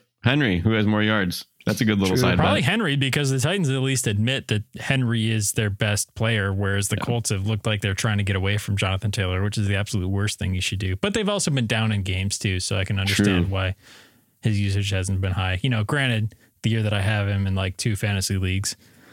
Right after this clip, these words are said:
Speaker 3: but
Speaker 1: <laughs>
Speaker 3: anyway, Jacksonville going into Philadelphia. Jacksonville is kind of a little bit of surprise to start the season. Pat,
Speaker 1: Not if
Speaker 3: who
Speaker 1: you
Speaker 3: you
Speaker 1: paid
Speaker 3: got?
Speaker 1: attention.
Speaker 2: <laughs>
Speaker 1: Zay
Speaker 2: Not if I paid
Speaker 1: Jones.
Speaker 2: attention to Christian, to Christian Kirk getting paid way too much money.
Speaker 1: And Zay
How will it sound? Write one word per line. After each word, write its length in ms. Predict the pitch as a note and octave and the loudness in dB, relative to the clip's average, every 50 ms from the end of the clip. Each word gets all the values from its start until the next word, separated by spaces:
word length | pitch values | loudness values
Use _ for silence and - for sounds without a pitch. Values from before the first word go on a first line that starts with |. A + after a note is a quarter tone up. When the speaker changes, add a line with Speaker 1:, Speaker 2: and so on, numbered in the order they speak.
| - - - _ _ | -20 -20 -20 _ _
Speaker 3:
but 220 | - G2+ F2+ - - _ _ _ | -2 -2 -2 -4 -8 _ _ _
Speaker 1:
<laughs> 180 | _ _ - - | _ _ 0 2
Speaker 3:
anyway, 280 | A#2+ A#2 A2 G2+ G2 - - | 2 2 2 0 -2 -2 -2
Jacksonville 560 | - E3 E3+ E3+ - - E3+ D3+ D#3 D#3 D3+ C#3 | 0 0 0 0 0 0 2 2 2 2 0 0
going 260 | B2 D3 D#3 D#3+ D#3 | 0 0 0 0 0
into 160 | D#3 D3+ C3+ B2+ | 0 0 -2 -2
Philadelphia. 760 | - D3+ D3 C#3+ C3+ A#2+ C3 C#3+ D3+ D3 - C#3 A2+ G#2 | -2 -2 0 0 0 0 0 0 -2 -2 -2 -2 0 0
Jacksonville 540 | G2+ - C3 G#3 C#4+ - - E3+ C3 C3 B2 | 0 0 0 0 0 0 -2 0 0 0 0
is 100 | A#2+ - | 0 0
kind 200 | - C#3 B2+ B2+ | 0 0 0 2
of 80 | A#2+ A#2 | 2 0
a 40 | A#2 | 0
little 220 | A#2 A#2 A2+ A2+ | 0 0 0 0
bit 120 | G#2+ A2 G#2 | 0 0 0
of 60 | G#2 | 0
surprise 560 | - - A2 - - A2+ G#2+ G#2+ G#2 G#2 - - | 0 0 -2 -2 0 0 0 0 0 0 -2 -2
to 100 | - - | -4 -4
start 260 | - A2 G#2 G2+ - | -2 -2 -2 -2 -2
the 80 | - | -2
season. 440 | - - G#2+ G2 G2 A2 G#2 G#2+ A#2+ B2+ - - - | -2 0 0 0 0 0 0 0 -2 -4 -6 -4 0
Pat, 100 | - G2+ G#2+ | 2 2 4
Speaker 1:
Not 60 | A#2+ A#2+ | 2 2
if 80 | - | 2
Speaker 3:
who 60 | C3 | 4
Speaker 1:
you 60 | C3+ C3+ | 4 4
Speaker 3:
you 60 | C3 | 4
Speaker 1:
paid 140 | D3 D3 - | 4 4 2
Speaker 3:
got? 40 | |
Speaker 1:
attention. 600 | C#3 - - D3+ B2 A2 - C#3 C3 B2+ C3 - - _ _ _ _ _ _ _ _ _ _ _ _ _ _ _ - | 2 2 2 2 2 2 2 0 -2 -2 -4 -8 -16 _ _ _ _ _ _ _ _ _ _ _ _ _ _ _ -6
Speaker 2:
<laughs> 0 | |
Speaker 1:
Zay 600 | A2 - - E3+ C3 - - - - A#2 C3 D3 | -4 -2 0 -2 -2 -2 -4 -4 0 2 4 4
Speaker 2:
Not 80 | D#3 E3+ | 6 6
if 100 | D3+ - | 6 6
I 140 | E3+ E3 F3 | 6 6 6
paid 180 | F3+ F3+ F3+ | 6 4 4
Speaker 1:
Jones. 140 | E3+ D3+ E3 | 4 4 4
Speaker 2:
attention 320 | F3 F3 E3+ - F#3 E3+ | 4 4 2 2 2 2
to 80 | D#3 D3+ | 2 0
Christian, 600 | - - F3+ F3 E3 - - F3+ E3 D#3 - - - - | 0 0 0 0 0 0 0 0 0 0 0 -2 -2 -2
to 100 | D#3 D3 | -2 0
Christian 380 | - E3 E3 - - E3+ D3 - | 2 0 0 2 0 0 2 2
Kirk 260 | - D3+ D#3+ D#3+ - | 2 2 0 0 0
getting 240 | D3+ C#3+ C#3 C3 C3 | 0 0 2 0 0
paid 240 | - C#3+ C3+ C3+ | 2 2 2 2
way 200 | C3 C3 C3+ C#3 C#3 | 2 2 2 2 2
too 120 | - D3 | 2 2
much 240 | C#3 C#3 C3+ C3+ - | 2 2 2 0 0
money. 360 | C3 C3 C3+ C#3 C#3+ D3 C#3+ - | 0 2 2 2 2 0 0 2
Speaker 1:
And 280 | B2 C3 C#3+ D3 D3 C3 | 2 2 4 2 2 2
Zay 100 | C3+ | 2